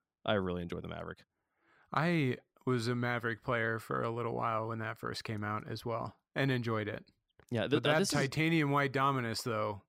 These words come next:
Speaker 2: you can't beat that.
Speaker 1: <laughs> It's pretty cool. This is, it, it, I'm realizing I, I always went through cycles. I would go through the long cars that I enjoyed, and then I would almost always come back to Octane at some point. But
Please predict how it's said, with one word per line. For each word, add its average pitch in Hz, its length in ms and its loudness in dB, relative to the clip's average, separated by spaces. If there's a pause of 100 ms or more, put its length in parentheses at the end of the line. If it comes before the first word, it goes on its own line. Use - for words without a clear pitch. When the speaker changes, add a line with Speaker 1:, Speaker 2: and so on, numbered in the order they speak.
(140)
Speaker 2:
you 127 120 -4
can't 131 260 -2
beat 117 180 -2
that. 104 300 -4
Speaker 1:
<laughs> - 40 -18
It's 202 160 4
pretty 233 260 6
cool. 202 280 6
This 165 200 4
is, - 60 -4
it, 151 160 2
it, 143 180 2
I'm 139 200 4
realizing 143 520 4
I, 117 180 2
I 123 140 4
always 160 260 6
went 139 160 2
through 113 100 -4
cycles. 104 440 0
I 90 80 -2
would 95 120 -4
go 110 180 4
through 131 160 0
the 120 80 4
long 113 280 2
cars 117 360 0
that 113 100 2
I 110 80 0
enjoyed, 107 580 0 (320)
and 104 100 -4
then 104 100 0
I 101 100 2
would 101 160 2
almost 147 280 2
always 101 240 2
come 92 200 -4
back 87 180 -4
to 85 80 -8
Octane 87 380 -6
at 82 100 -14
some 87 200 -8
point. 87 320 -10 (600)
But 95 360 0